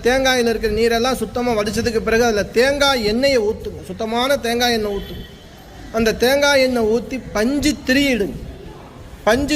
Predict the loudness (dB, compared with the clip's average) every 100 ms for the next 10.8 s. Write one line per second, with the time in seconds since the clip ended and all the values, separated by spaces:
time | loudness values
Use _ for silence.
0 | -2 -2 0 0 -2 -8 -2 2 2 0
1 | -6 -2 0 0 0 0 0 0 -2 -2
2 | -6 -2 -2 0 -2 0 -2 -2 -4 -4
3 | -6 -12 -16 -18 -20 -20 -20 -18 -16 -16
4 | -16 -2 2 2 2 2 4 2 0 2
5 | 0 0 -2 0 0 0 0 0 2 0
6 | -2 -6 -4 -4 -4 -4 -2 0 -2 0
7 | 0 0 -2 -4 -12 -18 -20 -16 -14 -14
8 | -16 -20 -20 -20 -4 -2 2 2 2 -2
9 | -4 -4 -4 -4 -2 0 -2 -2 -2 0
10 | 0 -2 -2 -2 0 0 0